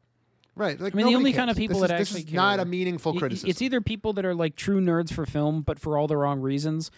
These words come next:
Speaker 2: or true nerds for fantasy, but for all the wrong reasons.
Speaker 1: Well, or people pretending to be true nerds for one of
Speaker 2: Yeah,
Speaker 1: those
Speaker 2: yeah,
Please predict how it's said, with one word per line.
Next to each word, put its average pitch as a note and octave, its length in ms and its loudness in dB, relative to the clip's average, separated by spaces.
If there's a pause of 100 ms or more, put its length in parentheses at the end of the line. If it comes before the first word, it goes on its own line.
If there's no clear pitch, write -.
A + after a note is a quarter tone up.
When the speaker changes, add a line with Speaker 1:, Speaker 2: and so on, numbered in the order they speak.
(280)
Speaker 2:
or E3 220 6
true F3+ 320 -2
nerds D#3 380 0
for D#3 160 -4
fantasy, D3 500 -2
but C#3+ 180 -2
for C#3 180 -4
all B2+ 100 -4
the C3 80 -4
wrong B2 240 -2
reasons. A#2+ 520 -8 (160)
Speaker 1:
Well, - 120 -14 (320)
or E3+ 240 4
people F3+ 340 -2
pretending D3+ 560 -2
to A#2 80 -10
be A#2+ 100 -6
true A#2 280 -8
nerds A2 300 -6
for A#2 140 -6
one G#2+ 140 -6
of G#2+ 80 0
Speaker 2:
Yeah, C#4 80 4
Speaker 1:
those A3+ 80 2
Speaker 2:
yeah, F#3+ 60 4